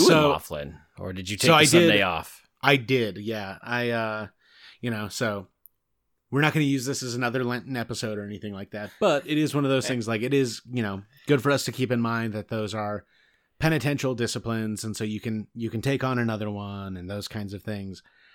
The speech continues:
Speaker 1: Um, and so I did, yeah, I took, I took advantage of the, you know, the feast day the mini Easter on Sunday and everything to be able to, uh,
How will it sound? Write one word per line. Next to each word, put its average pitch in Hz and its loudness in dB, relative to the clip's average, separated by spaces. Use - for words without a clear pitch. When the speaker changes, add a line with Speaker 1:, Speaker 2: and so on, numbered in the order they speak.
Speaker 1:
Um, 98 -4
and 151 -2
so 139 4
I 123 4
did, 104 -4
yeah, 98 -6
I 107 -4
took, 117 -4
I 123 -2
took 131 -2
advantage 113 -4
of 104 -6
the, 98 -6
you 98 -10
know, 90 -12
the 131 0
feast 127 0
day 107 0
the 117 -2
mini 127 2
Easter 110 -2
on 104 -4
Sunday 107 -4
and 104 -4
everything 101 -6
to 101 -6
be 120 0
able 113 -2
to, 101 -2
uh, 95 -12